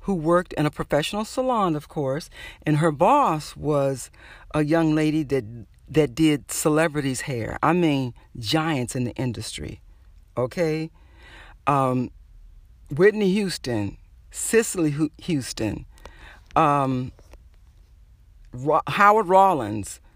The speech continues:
Miles Davis, Roberta Flack, just to name a few, right? Said, "Girl, you know who was at my shop today?" And blah, blah, blah, blah. And I was like, "Really?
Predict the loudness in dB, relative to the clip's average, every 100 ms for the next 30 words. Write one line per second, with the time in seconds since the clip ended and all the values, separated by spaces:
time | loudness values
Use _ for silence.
0 | -20 -20 -20 -18 0 6 8 8 4 4
1 | 2 2 -2 -4 -8 -12 -16 -20 -20 -20
2 | -20 -20 -20 -20 -20 -16 -4 -2 4 6
3 | 6 6 6 4 -2 -10 -20 -20 -20 _
4 | -20 -2 0 0 0 0 0 -4 -8 -10
5 | -10 -10 -14 _ -20 -20 -10 -6 -6 -6
6 | -10 -16 _ _ -20 -20 -20 -20 -20 -18
7 | -8 -4 0 4 6 4 4 0 -4 0
8 | 2 2 -2 0 0 0 0 2 4 2
9 | -2 -2 0 -2 -2 -2 -2 -4 -10 -14
10 | -14 -10 -4 0 0 0 0 0 0 0
11 | 0 2 0 0 -2